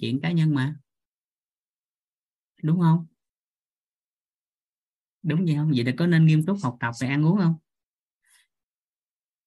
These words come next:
<laughs> Nhưng mà tới giờ chuyện này thì nhiều người đâu có nghiêm túc. À, vậy thì quay lại thay đổi cái nhận thức lại. À,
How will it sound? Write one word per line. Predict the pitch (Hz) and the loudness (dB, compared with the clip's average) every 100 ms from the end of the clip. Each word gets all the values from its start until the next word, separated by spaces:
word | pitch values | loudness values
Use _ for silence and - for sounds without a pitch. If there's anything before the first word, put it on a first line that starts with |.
| _ _ _ _ _ _ _ _ _ _ _ _ _ _ _ _ | _ _ _ _ _ _ _ _ _ _ _ _ _ _ _ _
<laughs> | 165 147 135 139 127 135 135 139 139 135 127 139 - _ - _ _ _ _ _ _ _ _ _ - _ _ | -2 0 0 0 2 0 2 2 0 -2 -4 -6 -10 _ -20 _ _ _ _ _ _ _ _ _ -20 _ _
Nhưng | 143 147 | 2 2
mà | 120 | 2
tới | 156 196 | -2 0
giờ | 165 127 143 | 0 0 0
chuyện | 131 131 | -2 0
này | 135 120 | 0 -2
thì | 123 | -2
nhiều | 123 123 | -2 0
người | 123 | 0
đâu | 131 156 | -2 0
có | 170 | 2
nghiêm | 156 156 | 2 0
túc. | 202 - _ _ _ _ _ _ _ _ _ _ _ _ _ _ _ _ _ _ _ _ _ | -4 -8 _ _ _ _ _ _ _ _ _ _ _ _ _ _ _ _ _ _ _ _ _
À, | - 104 113 123 143 135 120 110 147 | -8 -2 0 0 0 -2 -4 -8 -10
vậy | 113 104 | -8 -6
thì | 110 104 98 117 _ _ | -4 -6 -8 -14 _ _
quay | 120 117 113 | -4 -4 -4
lại | 101 98 110 117 | -8 -10 -12 -6
thay | 117 113 | -6 -4
đổi | 95 104 | -8 -6
cái | 135 | -4
nhận | 110 101 | -4 -4
thức | 123 156 | -6 -8
lại. | 107 101 113 _ _ _ _ _ _ _ - | -10 -14 -18 _ _ _ _ _ _ _ -8
À, | 101 107 | -6 -6